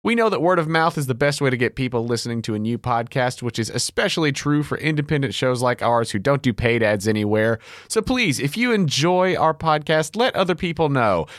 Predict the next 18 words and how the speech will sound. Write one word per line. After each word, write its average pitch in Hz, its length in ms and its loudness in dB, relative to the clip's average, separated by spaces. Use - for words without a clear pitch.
In - 100 -6
fact, 190 300 0
this 226 240 -2
week, 208 220 -2
just - 240 -2
tell 170 200 0
one 135 300 0
friend 107 320 0
who 107 80 -2
you 127 160 -2
think 147 280 -2
would 104 100 0
enjoy 98 400 -2
the 92 100 -4
stories 101 480 -2
we 98 100 -4
tell 104 280 -2
here. 107 320 -4